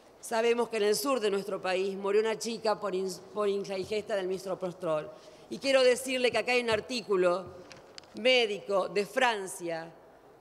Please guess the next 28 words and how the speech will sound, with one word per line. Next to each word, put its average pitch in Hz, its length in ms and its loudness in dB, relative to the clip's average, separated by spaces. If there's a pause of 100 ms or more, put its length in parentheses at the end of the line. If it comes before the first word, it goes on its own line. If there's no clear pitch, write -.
(140)
que 240 80 0
el 226 80 4
laboratorio 226 800 4
Pfizer 247 520 -2
dejará 214 400 2
de 240 120 2
vender 226 280 0
en 226 160 4
Francia 233 500 0
a - 40 -4
partir 196 300 -4
del 214 160 2
primero 220 400 0
de 208 100 2
marzo 208 400 0
del 190 140 -4
dos 196 100 -4
mil 196 200 -4
dieciocho, 190 840 0 (400)
un 247 240 0
fármaco 233 640 2
utilizado 220 800 0
para 214 100 0
inducir 202 460 -4
el 202 100 0
parto, 156 560 -2 (340)
el 208 160 2
Citotec, 208 800 0